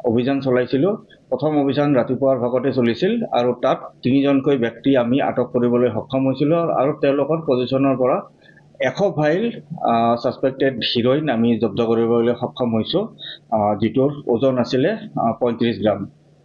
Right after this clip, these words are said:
আৰু তাৰ লগতে, আহ, এখন স্কুটি আৰু, আহ, আহ, দুটাকৈ মোবাইল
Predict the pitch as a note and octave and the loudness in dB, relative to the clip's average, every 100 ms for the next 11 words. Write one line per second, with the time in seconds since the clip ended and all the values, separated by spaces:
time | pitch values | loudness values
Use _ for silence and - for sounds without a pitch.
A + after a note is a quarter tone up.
0 | _ - A2 C#3 C3+ B2+ C3+ C#3 F#3 F#3+ | _ -6 -2 0 0 2 0 0 -2 -2
1 | - - - G#2 - C3+ C3+ - C#3+ G#3 | -8 -6 0 0 2 -2 -2 -4 -2 0
2 | A#3+ - - B2 B2+ G#3 - - _ - | 0 0 0 2 2 0 -4 -16 _ -20
3 | - G2+ G#2+ G#2+ G#2 - - - _ _ | -4 -2 0 0 -2 -6 -20 -20 _ _
4 | _ _ _ _ _ _ - - - - | _ _ _ _ _ _ -20 -14 -14 -14
5 | - - - E3+ - G#2 G#2+ G#2+ A2+ A#2+ | -20 -20 -10 -10 -2 2 2 2 0 0
6 | C3 D3 B2 A2+ B2+ | 0 0 2 2 0